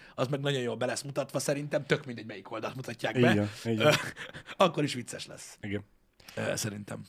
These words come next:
Speaker 2: Mi-, még egy, ö, sporthírt szeretnék megosztani, nem a tegnapi foci mérkőzéssel kapcsolatban, hanem az én személyes rajongó, ö,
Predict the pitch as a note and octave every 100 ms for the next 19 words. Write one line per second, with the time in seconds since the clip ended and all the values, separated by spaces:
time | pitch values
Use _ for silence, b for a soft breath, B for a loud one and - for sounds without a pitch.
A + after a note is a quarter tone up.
0 | _ - B2+ A#2+ C3 C#3+ B2+ A#2+ A2 A#2+
1 | A#2 G#2+ - B2+ A#2+ - A#2 - A#2+ G#2+
2 | A2 G2+ A2 A#2 A2 B2+ B2+ B2 G#2+ A2+
3 | G#2+ G#2 A#2 G#2 G2+ G#2 - G#2 A2+ A2+
4 | G#2+ A2+ A2+ A2 A#2 A#2 A2+ B2 A#2+ A#2
5 | A2 G#2 G2 G2 F2+ G2 G#2+ G2+ F#2 G#2+
6 | G#2 G2+ G2 - - _ _ _ - -
7 | - B2+ A2+ A2 A2 G#2+ G#2+ G#2+ G#2+ G#2+